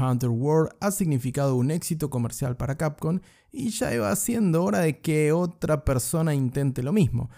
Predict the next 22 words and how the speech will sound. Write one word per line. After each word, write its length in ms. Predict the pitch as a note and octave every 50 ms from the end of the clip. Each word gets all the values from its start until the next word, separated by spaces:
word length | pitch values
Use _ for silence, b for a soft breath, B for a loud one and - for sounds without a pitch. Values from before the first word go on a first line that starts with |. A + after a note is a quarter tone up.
| B B B
Bueno, 240 | - - A#3+ A3 A3
es 160 | A3 G#3+ -
el 160 | G3+ E3+ D#3+ D#3+
caso 400 | F#3 F3 E3 - - F3+ D#3+ D#3 B B B B
del 160 | - D#3+ E3 D#3+
estudio 360 | C#3+ - - D#3 D#3 D3 C#3
Omega 240 | C#3 C#3 C3+ B2+ B2
Force 320 | - - C#3+ C#3 - - - _
con 200 | - - D3 C#3
este 340 | C#3 C#3 B2+ - - C3+ C3 -
Wild 300 | D3+ C#3 C#3 C3 C3+ C3+
Hearts, 380 | - F#3 E3+ D#3 D#3 D#3 - B B B B B B
en 120 | - B3 B3
el 120 | A3+ F#3+
cual 260 | - A3+ G#3+ G#3 F#3+ B B B -
vamos 340 | D3+ E3+ F3+ G3+ G#3 E3+ F3+
a 40 |
enfrentarnos 720 | E3 D3 D3 D3 C#3+ C#3 D#3 D#3+ D#3+ D#3+ D#3 D3+ C#3 - - _
a 120 | - D#3+ D#3
diferentes 880 | D#3+ D#3+ C#3 - - C#3+ C#3 C3+ C3+ C#3 C3+ C3+ C#3 C3+ - - - _ -
enemigos 800 | D3 C3+ C3 B2 A#2+ B2 C3 C#3+ D3 C#3+ C#3 C3 C3 - - -
gigantescos, 1040 | - - - C#3 B2+ A2+ G#2+ A#2+ C3 - A3 F#3 - - - C3 B2 - - -